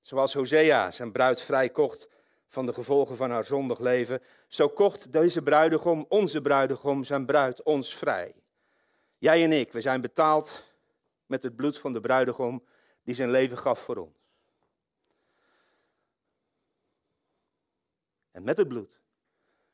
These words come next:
stroomt water. Water wat de bruid reinigt en heiligt. Schoonwast, zodat ze rein is. Heilig voor God, doordat ze gereinigd is door de bruidegom zelf.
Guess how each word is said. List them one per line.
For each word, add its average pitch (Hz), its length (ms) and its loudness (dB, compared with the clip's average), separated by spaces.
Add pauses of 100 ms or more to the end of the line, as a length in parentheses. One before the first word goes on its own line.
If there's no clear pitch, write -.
(160)
stroomt 110 360 -6
water. 95 420 -4 (1400)
Water 156 320 4
wat 151 140 2
de 160 80 -4
bruid 139 300 4
reinigt 175 540 4
en 139 120 -4
heiligt. 110 680 -2 (880)
Schoonwast, 170 800 2
zodat 120 300 -4
ze 143 120 0
rein 135 320 4
is. - 400 -18 (1160)
Heilig 180 420 4
voor 139 200 -2
God, - 500 -2
doordat 131 320 -2
ze - 100 -8
gereinigd 147 520 2
is 151 140 -4
door 135 140 -4
de 123 80 -6
bruidegom 127 520 -2
zelf. 104 300 -6